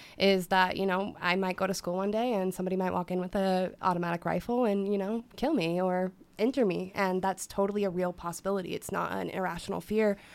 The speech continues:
So, I don't know. Uh, protect youth, you know? Come on, Utah.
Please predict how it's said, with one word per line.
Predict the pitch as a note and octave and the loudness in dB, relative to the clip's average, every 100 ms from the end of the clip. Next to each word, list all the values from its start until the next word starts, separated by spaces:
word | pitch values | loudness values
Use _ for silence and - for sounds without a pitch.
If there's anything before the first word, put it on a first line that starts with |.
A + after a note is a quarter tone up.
| - - - - - | -20 -20 -20 -20 0
So, | G#3 G3+ G3 | 6 8 8
I | A3 | 6
don't | C4+ | 4
know. | C4 A#3 F#3+ F3+ - | 4 4 2 -4 -6
Uh, | F#3+ F#3+ - - - - - | -2 -2 -2 -8 -18 -20 -14
protect | G#3 - G#3 C4+ - - B3 - | -10 -4 -4 -6 -16 -12 -14 -8
youth, | G3 A3 F3 - - - - | -4 -4 -4 -10 -16 -20 -10
you | F3+ | -6
know? | F3 F3 G#3 A3+ | -4 -2 -4 -6
Come | A#3 | -6
on, | G#3+ G#3+ | -2 0
Utah. | F#3 F3 F3 G3+ | -2 -4 -8 -8